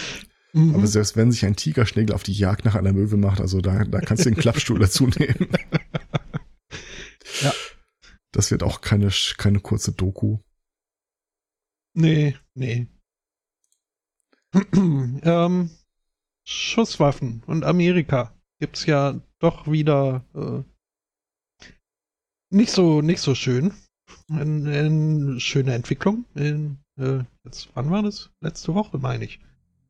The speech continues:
Speaker 1: Äh, wo in Santa Fe mal wieder eine Schule zusammengeschossen wurde.
Speaker 2: War's gestern, oder?
Speaker 1: War das gestern erst?
Speaker 2: Ich mein schon.
Speaker 1: Okay, dann, äh,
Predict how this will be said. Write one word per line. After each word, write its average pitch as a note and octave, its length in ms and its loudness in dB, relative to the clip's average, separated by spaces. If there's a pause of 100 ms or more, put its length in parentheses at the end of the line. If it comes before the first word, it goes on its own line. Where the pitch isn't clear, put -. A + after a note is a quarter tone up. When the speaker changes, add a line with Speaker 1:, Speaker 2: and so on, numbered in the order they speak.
(300)
Speaker 1:
Äh, C#3 180 4
wo D3 260 2
in D3 400 -2
Santa E3 360 2
Fe F#3+ 220 0
mal C#3 220 2
wieder C3 240 -2
eine C3 240 -2
Schule C#3 480 0
zusammengeschossen C#3+ 840 -2
wurde. D#3 320 0 (720)
Speaker 2:
War's - 280 -2
gestern, B2 400 0
oder? F2 200 -4 (2000)
Speaker 1:
War D3 160 2
das - 240 0
gestern F3+ 420 -2
erst? B3 260 -10 (320)
Speaker 2:
Ich - 140 -10
mein D#2+ 140 2
schon. F3 260 -2 (1500)
Speaker 1:
Okay, C3+ 760 -2
dann, F#3+ 400 0
äh, F#3 320 2